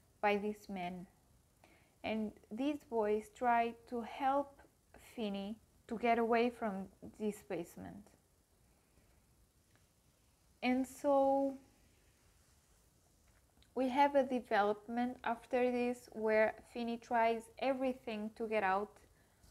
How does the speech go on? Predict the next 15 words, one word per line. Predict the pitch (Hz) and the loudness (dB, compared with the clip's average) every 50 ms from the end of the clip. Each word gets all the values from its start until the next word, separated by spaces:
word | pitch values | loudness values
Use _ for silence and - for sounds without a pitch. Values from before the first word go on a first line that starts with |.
| _ _ _ - | _ _ _ 2
of | 226 233 240 226 233 - | 4 6 6 4 2 -2
the | 247 247 | -4 0
basement. | 247 254 254 254 247 247 - 247 247 240 240 254 - - - - _ - _ _ _ _ _ _ _ _ _ _ _ _ - | 4 4 4 4 4 0 -4 -4 -2 -2 -2 -4 -6 -12 -20 -20 _ -20 _ _ _ _ _ _ _ _ _ _ _ _ 0
Um, | 226 233 233 233 233 233 233 233 240 240 247 240 - _ _ _ _ _ _ _ _ _ _ _ _ _ _ _ _ _ _ _ _ _ _ _ - | 4 6 6 6 4 2 0 -2 -2 -4 -4 -6 -10 _ _ _ _ _ _ _ _ _ _ _ _ _ _ _ _ _ _ _ _ _ _ _ 0
and | 240 247 247 254 | 2 2 2 2
we | 262 277 262 | 0 -2 -2
have | 254 - - 277 277 269 269 262 269 - - - - - - - _ _ _ - - | -4 -4 -4 -2 -2 0 -2 -4 -6 -10 -16 -20 -20 -20 -20 -20 _ _ _ -8 -2
his | 202 196 196 196 | 0 0 0 -2
sister, | - - - 196 196 190 - - - 214 208 208 208 226 240 - _ _ _ _ _ _ _ - | -4 -6 -4 -4 -4 -4 -6 -8 -6 -4 -4 -2 -2 -4 -6 -10 _ _ _ _ _ _ _ -8
the | 196 208 214 208 | -2 0 0 2
one | 208 220 233 233 233 226 226 220 | 2 2 2 2 2 0 0 -2
that | 220 220 220 - - | -2 -4 -4 -6 -8
had | 220 214 202 208 - | -8 -8 -6 -6 -4
dreams, | 220 220 240 285 320 349 339 - - - _ _ _ _ _ _ _ _ _ _ _ _ _ _ _ _ _ _ _ _ _ _ _ _ _ _ _ _ _ _ _ - | -4 -2 -2 -2 -2 -4 -6 -10 -20 -20 _ _ _ _ _ _ _ _ _ _ _ _ _ _ _ _ _ _ _ _ _ _ _ _ _ _ _ _ _ _ _ -2
trying | - 262 247 254 262 277 277 277 | 2 4 4 4 4 2 0 -2